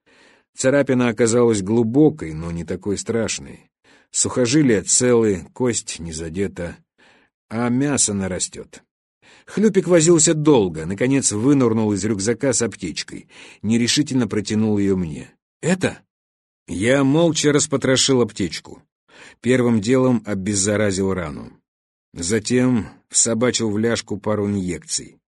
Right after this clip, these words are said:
Одну на случай, если в кровь уже попала какая-то пакость, вторую — с обезболивающим. То, что я на ногах, скорее всего, следствие болевого шока.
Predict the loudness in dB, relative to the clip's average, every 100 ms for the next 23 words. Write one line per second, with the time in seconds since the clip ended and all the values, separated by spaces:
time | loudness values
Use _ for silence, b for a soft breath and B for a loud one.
0 | B B B B -2 0 2 2 2 0
1 | 2 0 0 0 0 -2 -4 -6 -4 -4
2 | -2 -6 -4 -4 -4 -4 -4 -6 -4 -6
3 | -6 -6 -6 -4 -6 -6 _ b b _
4 | -6 0 2 4 4 0 -6 -6 -4 -4
5 | -4 -4 -6 -8 -12 -12 -12 -14 -20 _
6 | _ _ -6 -6 0 2 2 2 0 2
7 | 0 0 -2 -2 0 0 -2 -2 -2 -2
8 | 0 -2 -4 -4 -2 0 0 0 -2 -2
9 | -2 -4 -4 -16